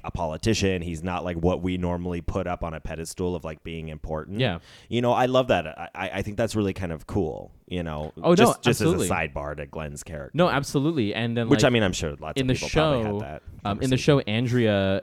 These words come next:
Speaker 2: is, like, she's like, "I was a," she, <laughs> she, like, was a lawyer for the A C L U or something.
Speaker 1: Yeah.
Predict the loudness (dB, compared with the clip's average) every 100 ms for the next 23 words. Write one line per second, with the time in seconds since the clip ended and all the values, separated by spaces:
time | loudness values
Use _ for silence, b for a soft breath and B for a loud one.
0 | 0 2 2 0 -4 -4 -2 -2 -2 -2
1 | 0 2 4 2 2 0 -4 b b -16
2 | 2 4 4 4 2 4 4 2 2 2
3 | 4 4 2 0 -2 -2 0 0 0 0
4 | 0 0 -2 -4 -4 2 4 4 0 -6